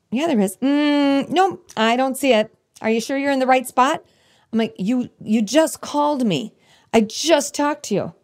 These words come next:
She shuffled some more papers on her desk. "Mm, no, ma'am, there isn't. We have a Star. We have Buddy." And I was thinking, "Whatever." And I was also thinking, "Why do they name a dog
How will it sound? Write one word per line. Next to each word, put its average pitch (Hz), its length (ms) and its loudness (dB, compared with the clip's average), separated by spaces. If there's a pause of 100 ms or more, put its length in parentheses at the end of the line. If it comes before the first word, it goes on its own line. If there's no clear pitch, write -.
(540)
She - 80 -4
shuffled 220 340 0
some 214 100 -4
more 202 120 0
papers 196 340 -4
on 190 100 0
her 180 60 0
desk. 185 260 0
"Mm, 311 200 0
no, 311 240 2
ma'am, 285 240 2
there 277 160 4
isn't. 226 400 0 (300)
We 160 80 -4
have 131 180 0
a - 60 -8
Star. 302 1200 0 (260)
We 196 160 0
have 175 460 -6
Buddy." 262 880 2 (140)
And 202 80 -10
I - 20 -4
was 202 140 -6
thinking, 185 380 -4
"Whatever." 208 640 -2 (360)
And 208 100 0
I - 20 4
was 208 120 0
also 269 200 0
thinking, 202 460 -2 (680)
"Why 208 120 0
do 262 60 2
they 330 140 0
name 269 180 2
a 247 80 2
dog 175 420 -2